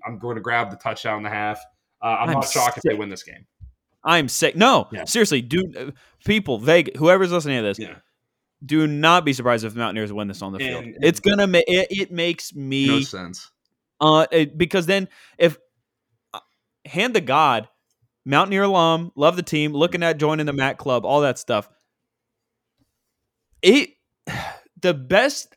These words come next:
Speaker 2: outcome on Saturday is that we get
Speaker 1: Trounced.
Speaker 2: pummeled.
Speaker 1: Yeah. On, at homecoming.
Speaker 2: We get pummeled at homecoming, and then he's gone.
Speaker 1: Yeah.
Speaker 2: And then he's gone. You win today, and then he sticks around. It's like, "Look, proof of concept. Look, we could do it."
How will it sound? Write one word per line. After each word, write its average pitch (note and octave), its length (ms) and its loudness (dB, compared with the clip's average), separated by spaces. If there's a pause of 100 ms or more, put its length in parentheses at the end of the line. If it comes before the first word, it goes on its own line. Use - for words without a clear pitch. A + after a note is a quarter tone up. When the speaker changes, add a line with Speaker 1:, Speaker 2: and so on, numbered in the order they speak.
Speaker 2:
outcome E3+ 760 0 (800)
on D#3+ 160 0
Saturday D3+ 520 0
is C#3 240 -6
that C#3+ 220 0
we D#3 540 -8
get D3+ 320 6 (720)
Speaker 1:
Trounced. - 200 -6
Speaker 2:
pummeled. A3+ 440 2
Speaker 1:
Yeah. - 180 -12 (320)
On, C3 140 2
at B2 180 0
homecoming. G2+ 480 -4 (880)
Speaker 2:
We D3+ 80 -2
get F#3 200 4
pummeled B3 340 2
at A3 120 0
homecoming, F#3+ 560 0
and E3 200 -2
then E3 300 0 (400)
he's D#3+ 160 -2
gone. G#2 260 0 (120)
Speaker 1:
Yeah. F#2 180 -6 (640)
Speaker 2:
And D3 140 0
then D3 100 2
he's D#3 140 0
gone. A2 180 -6 (540)
You D3 180 0
win F3+ 280 2
today, G#3+ 340 2
and G3 80 -2
then F#3+ 80 -2
he F#3 100 -4
sticks - 300 -6
around. D3+ 340 -2
It's C#3+ 100 -6
like, C#3+ 120 -4
"Look, A3 240 2
proof G#3+ 160 0
of F#3+ 80 -4
concept. G#3+ 400 -6
Look, F#3+ 180 -2
we F3 80 -4
could F#3 140 -8
do G3 220 0
it." A#2 120 -6